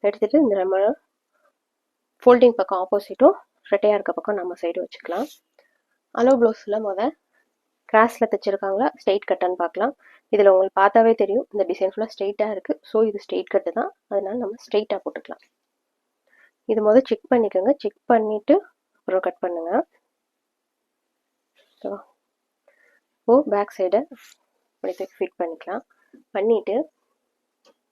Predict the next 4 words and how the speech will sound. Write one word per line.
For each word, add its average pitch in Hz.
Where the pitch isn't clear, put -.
நம்ம 190
பேக் 196
சைட்லேருந்து 175
சைடு, 170